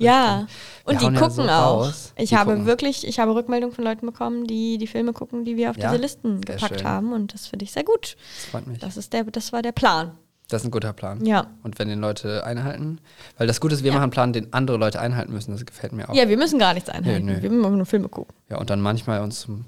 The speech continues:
Speaker 2: Podcast aufnehmen treffen.
Speaker 1: Ja,
Speaker 2: Das
Speaker 1: gut,
Speaker 2: halten
Speaker 1: das
Speaker 2: wir auch so halb, halb.
Speaker 1: schwer genug, aber, <laughs> aber wir schaffen es dann ja doch immer. Und jetzt sind wir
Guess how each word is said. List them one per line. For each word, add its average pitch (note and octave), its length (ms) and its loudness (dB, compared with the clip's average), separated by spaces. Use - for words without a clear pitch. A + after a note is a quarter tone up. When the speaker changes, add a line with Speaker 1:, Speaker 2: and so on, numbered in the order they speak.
Speaker 2:
Podcast - 600 -2
aufnehmen A2 320 -6
treffen. G#2 400 -6
Speaker 1:
Ja, G3 220 4
Speaker 2:
Das G3+ 80 0
Speaker 1:
gut, G3 80 -2
Speaker 2:
halten A#2 160 4
Speaker 1:
das - 80 4
Speaker 2:
wir A2+ 40 6
auch B2+ 120 4
so A2 160 -2
halb, C3 280 4
halb. A#2+ 200 2
Speaker 1:
schwer A#3 160 8
genug, A#3+ 340 6
aber, B3+ 120 8
<laughs> F4 1600 4
aber B3 200 4
wir F4+ 80 2
schaffen - 320 -4
es - 80 -16
dann A2+ 120 -4
ja F#2 60 0
doch - 140 0
immer. - 100 2
Und A3+ 80 6
jetzt C#4 160 6
sind C#5 160 4
wir A4 40 6